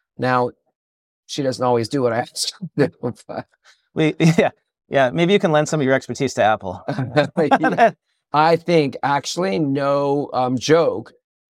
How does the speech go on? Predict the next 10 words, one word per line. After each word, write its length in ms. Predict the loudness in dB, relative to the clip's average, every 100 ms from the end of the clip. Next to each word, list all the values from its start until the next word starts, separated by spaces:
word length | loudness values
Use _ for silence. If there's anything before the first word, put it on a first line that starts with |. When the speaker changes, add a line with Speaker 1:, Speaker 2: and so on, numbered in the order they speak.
| -10
Speaker 1:
that 420 | -4 0 2 0 -2
I 200 | -2 -2
suspect 920 | -4 -6 -8 2 2 2 -4 -16 -20 _ _ _ _ _
using 460 | -4 0 2 0 -2
this 160 | -2 -6
new 120 | -6
technology, 760 | -6 -4 -4 -4 -4 -6 -8 -8
you're 240 | -6 -6
gonna 260 | -4 -4 -4
see 640 | -6 -4 -2 -2 -4 -6